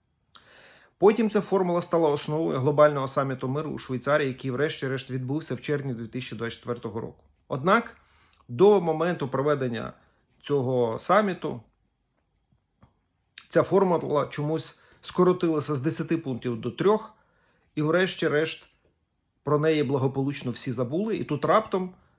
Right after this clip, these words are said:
Зеленський у липні дві тисячі двадцять четвертого року ініціює новий мирний план України, який Україна нібито має розробити до кінця листопада двадцять четвертого року.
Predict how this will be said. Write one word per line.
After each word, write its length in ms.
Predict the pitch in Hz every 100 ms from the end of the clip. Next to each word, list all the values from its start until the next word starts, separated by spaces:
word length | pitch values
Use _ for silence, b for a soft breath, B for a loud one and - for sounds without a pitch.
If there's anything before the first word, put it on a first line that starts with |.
| b
Зеленський 840 | - 143 139 175 180 - 165 160 _ _ _ _ _
у 100 | 143 135 127 127 123 120
липні 300 | 135 180 143
дві 160 | 123 131
тисячі 240 | 135 135
двадцять 220 | 123 127
четвертого 640 | - 127 123 123 - 120 117
року 420 | 180 202 185 - -
ініціює 640 | 156 151 - 165 202 185
новий 440 | 160 214 208 180
мирний 360 | 127 131 123 131
план 280 | 127 127 113
України, 460 | 110 127 143 185
який 280 | 143 - 127
Україна 540 | 113 - 117 147 120 101 b b
нібито 380 | 131 165 151 139
має 220 | 131 131
розробити 420 | 120 117 120 147 135
до 120 | 117
кінця 280 | 120 107 127
листопада 480 | 117 - - 123
двадцять 280 | 113 104 113
четвертого 420 | - - 110 104
року. 220 | 104 -